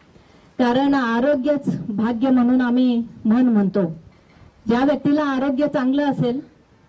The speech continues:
त्या व्यक्तीला चांगलं विचार आणि चांगलं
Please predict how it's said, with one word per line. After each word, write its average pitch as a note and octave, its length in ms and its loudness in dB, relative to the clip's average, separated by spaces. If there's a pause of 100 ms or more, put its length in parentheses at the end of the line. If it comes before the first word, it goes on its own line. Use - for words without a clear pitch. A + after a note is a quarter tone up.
त्या C4+ 140 0
व्यक्तीला D4 500 0 (480)
चांगलं C4 380 4
विचार C4 420 0 (320)
आणि C4 280 2
चांगलं B3+ 560 0